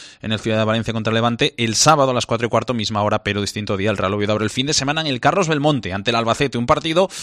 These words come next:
que, viendo cómo está todo en la categoría, pues es una oportunidad. Mientras el Oviedo vaya cumpliendo en casa,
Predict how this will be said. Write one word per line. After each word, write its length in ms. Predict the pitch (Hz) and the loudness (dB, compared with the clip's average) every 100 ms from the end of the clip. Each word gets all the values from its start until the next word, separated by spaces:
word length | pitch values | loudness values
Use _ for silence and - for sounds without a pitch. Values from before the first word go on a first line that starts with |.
| - - | -14 -6
que, 100 | 151 | -2
viendo 240 | 156 202 208 | 0 0 2
cómo 140 | 214 | 2
está 160 | 196 180 | 2 0
todo 180 | 190 | 0
en 60 | 180 | 0
la 80 | 175 | 0
categoría, 460 | 165 156 151 156 | 0 0 0 0
pues 260 | 170 156 - | 0 -2 -2
es 160 | 139 143 | -2 -2
una 140 | 180 | -2
oportunidad. 640 | 185 165 139 131 113 175 - - | 0 2 2 0 2 2 0 -4
Mientras 400 | - 110 104 107 | -6 -4 -2 -2
el 80 | 120 | -2
Oviedo 200 | 120 156 | 0 2
vaya 180 | 190 185 | 2 2
cumpliendo 420 | 170 151 165 160 | 0 -2 -2 -2
en 80 | 151 | 0
casa, 380 | 151 151 175 | 0 2 0